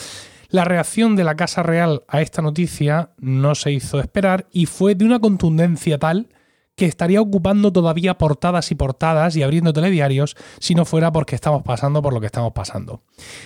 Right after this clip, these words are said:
En este comunicado, la Casa del Rey asegura, que esto tiene tela, ¿eh? Asegura que Felipe sexto, eh,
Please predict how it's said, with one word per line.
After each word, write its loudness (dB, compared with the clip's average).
En 2
este 0
comunicado, 4
la 0
Casa 2
del 4
Rey 0
asegura, 0
que -14
esto -4
tiene 2
tela, 0
¿eh? 0
Asegura 2
que 0
Felipe 2
sexto, -2
eh, -2